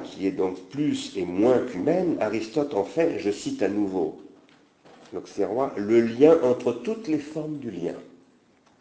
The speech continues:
Il va jusqu'à la définir comme koinonia, communauté précisément, qu'il met au rang de principe constituant individuel et,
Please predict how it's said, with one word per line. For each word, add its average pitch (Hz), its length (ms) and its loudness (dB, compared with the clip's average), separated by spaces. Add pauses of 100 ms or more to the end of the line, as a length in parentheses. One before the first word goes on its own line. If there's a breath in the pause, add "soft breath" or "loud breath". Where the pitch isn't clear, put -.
(1400 loud breath)
Il 120 220 -2
va 143 200 8
jusqu'à 190 280 4
la 104 80 2
définir 98 720 -2
comme 127 360 2
koinonia, 113 760 6 (220)
communauté 92 520 0
précisément, 82 680 -12 (320 loud breath)
qu'il 104 180 -2
met 110 300 4
au 87 80 0
rang 101 180 4
de 87 140 -2
principe 98 480 -2
constituant 92 640 -6 (120)
individuel 98 560 -4
et, 67 120 -12